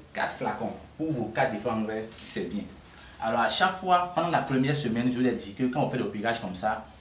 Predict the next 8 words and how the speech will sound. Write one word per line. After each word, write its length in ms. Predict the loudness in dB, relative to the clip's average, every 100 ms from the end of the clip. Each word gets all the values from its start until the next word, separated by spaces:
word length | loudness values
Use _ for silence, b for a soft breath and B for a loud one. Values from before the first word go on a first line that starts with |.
| -12
pendant 160 | -2 0
la 80 | 0
première 440 | -2 -2 0 0
semaine, 400 | -2 -2 -4 -4 -6
semaine 300 | -6 -6 -8
un, 200 | -6 -6 -8 -14 B B B
nous 240 | 2 4 4
utilisons 600 | 0 -4 -4 -2 -2